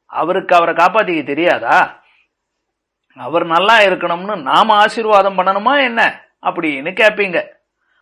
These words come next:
அவரை பெரியவர், கடவுள்னு பார்த்தா அப்படி தோணும். ஆனா அவரையே "நம்ம வீட்டு பிள்ளை" அப்படின்னு பக்தியோட பார்த்தோம்னா, "அவருக்கு எதுவும் வந்துடக்கூடாதே" அப்படின்னு ஆசீர்வாதம் பண்ண தோணும்.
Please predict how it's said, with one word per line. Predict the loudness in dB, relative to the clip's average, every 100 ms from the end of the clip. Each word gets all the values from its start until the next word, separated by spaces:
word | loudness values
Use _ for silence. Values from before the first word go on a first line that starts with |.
| _
அவரை | -4 0 2 2 0 0 -2 -6 _ _ -6
பெரியவர், | -2 2 2 4 0 0 -8 -18 _ -2
கடவுள்னு | 0 2 2 2 -2 -2 0
பார்த்தா | 2 2 0 2 6 6 4 0
அப்படி | -4 -2 -4 -2
தோணும். | 0 0 -2 _ _ _ _ _
ஆனா | -4 -2 -2 -6 _ _ _
அவரையே | -14 -6 -2 0 0 0 -2 _ _ _
"நம்ம | -14 -6 -4
வீட்டு | -4 -4 -10 -8
பிள்ளை" | -6 -2 -4 -6 _ _ _ -4
அப்படின்னு | -4 -2 -6 -6 -8 -8
பக்தியோட | -8 -8 -4 0 0 0
பார்த்தோம்னா, | 0 0 0 -6 -2 2 2 2 -4 -14
"அவருக்கு | -12 -4 -4 -4 -4 -2
எதுவும் | -2 -2 -2 0
வந்துடக்கூடாதே" | -2 -2 -2 0 4 4 2 0 2 0 -2 -12
அப்படின்னு | -10 -8 -8 -4
ஆசீர்வாதம் | 0 0 -2 -8 0 0 0 -6
பண்ண | -10 -6 -6
தோணும். | -2 -4 -4